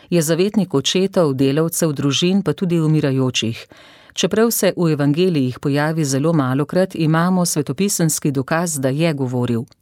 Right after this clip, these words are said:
Izgovoril je eno pomenljivo besedo, ki je bila vodilo njegovega življenja, to je Jezus, kar pomeni Bog rešuje.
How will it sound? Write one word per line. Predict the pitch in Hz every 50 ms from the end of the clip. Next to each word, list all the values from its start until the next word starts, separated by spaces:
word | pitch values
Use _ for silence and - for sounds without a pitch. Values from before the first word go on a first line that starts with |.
| _ _ - - - - - - -
Izgovoril | 202 202 175 170 170 180 180 208 233 226 220 214
je | 185 180 180 175 - -
eno | 175 170 185 202 202 185
pomenljivo | - 196 180 175 165 156 156 185 196 196 180
besedo, | 147 151 147 - - 190 180 156 143 131
ki | - - 143 135 123
je |
bila | 123 135 135 139 139 139
vodilo | 139 143 135 135 165 190 196 185
njegovega | 175 170 156 139 143 143 151 156 143 160
življenja, | 147 - 151 139 135 127 127 135 139 143 156 175 196 190 -
to | - 127 123
je | 120 123 139 180 208 - - - - - - _ _ -
Jezus, | 185 180 190 214 220 202 160 - 123 117 117 - - - - -
kar | - 143 131
pomeni | - 139 147 151 165 185 202 208 202 190 - - - _ -
Bog | - 139 160 170 165 - -
rešuje. | 185 185 - - - 127 120 113 117 117